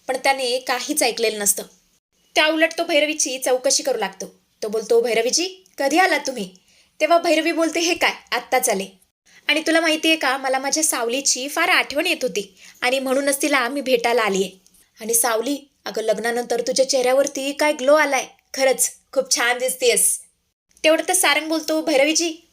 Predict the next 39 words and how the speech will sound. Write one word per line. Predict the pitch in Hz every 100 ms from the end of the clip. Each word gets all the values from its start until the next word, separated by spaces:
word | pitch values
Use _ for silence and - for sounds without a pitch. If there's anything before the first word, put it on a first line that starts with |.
| -
माझी | 220 277
एक | 277
मीटिंग | 269 294 285
आलीये | 254 202 190 - _ _ _ _
आणि | 233 240
मला | 247 226 233
ती | 233
मीटिंग | 269 277 269 262
अटेंड | 262 269 277
करावीच | 269 233 226 247
लागेल. | 214 190 202 -
सॉरी, | - 220 208 202 _
मी | 254
नंतर | 254 233 277
बोलतो | 247 233 220
तुमच्याशी." | 214 202 202 196 185 - - -
असं | - 233 247
बोलून | 247 277 233
तो | 240
त्याच्या | 240 247 269
खोलीत | 285 214 233
निघून | 285 269 254
जातो. | 208 - - - _ _ _ _
सारंग | - - 220 208
गेल्यावर | 214 220 214
जयंती | 226 214 226
बोलते, | 226 226
"ओ | 240 254 277
भैरवी | 285 311 254 277
माई, | 269 262 247 202 - _ _ _ _ 220
हो |
काय | 220 277
पलटी | 302 370 339 -
मारता | 370 370 359
हो, | 311 359 370
खरंच | - 277 240 - - _
काय | 269
ॲक्टिंग | 277 - 277
करता, | 262 254 240